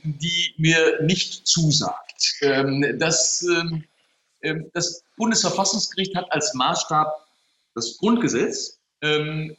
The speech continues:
der Europäische Gerichtshof hat als Maßstab die europäischen Verträge. Und, ähm, und das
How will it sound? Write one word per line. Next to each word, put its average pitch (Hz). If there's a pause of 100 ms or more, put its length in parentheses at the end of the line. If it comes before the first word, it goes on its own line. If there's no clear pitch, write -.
der 160
Europäische -
Gerichtshof 175
hat 147 (100)
als -
Maßstab -
die -
europäischen 113
Verträge. - (600)
Und, 151
ähm, 143
und 139
das 127